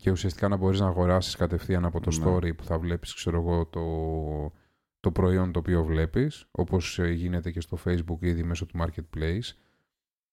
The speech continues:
Speaker 1: Ε, το ερώτημα είναι ένα. Α, εντάξει, να πούμε, ρε παιδί μου, ότι ουσιαστικά θα απαιτείται πάντα για κάποια αγορά ένα pin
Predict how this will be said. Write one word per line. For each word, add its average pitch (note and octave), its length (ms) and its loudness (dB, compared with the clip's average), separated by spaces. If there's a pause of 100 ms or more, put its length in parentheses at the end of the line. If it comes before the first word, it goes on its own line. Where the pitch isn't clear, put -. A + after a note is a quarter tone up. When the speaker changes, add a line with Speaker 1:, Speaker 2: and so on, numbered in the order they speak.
(120)
Speaker 1:
Ε, G#2+ 460 4
το A#2+ 120 2
ερώτημα D3+ 480 4
είναι D#3 320 2
ένα. F2 340 0 (180)
Α, F#2 200 0 (360)
εντάξει, G2 300 0
να F#2 140 2
πούμε, A#2 260 2
ρε A2+ 80 2
παιδί A2 240 2
μου, A#2+ 140 4
ότι A2 400 2
ουσιαστικά G#2 460 0
θα A2+ 120 0
απαιτείται G#2+ 420 0
πάντα A2 240 0
για G#2 140 2
κάποια G#2+ 300 0
αγορά G2 640 2
ένα A2 380 0
pin C3 300 2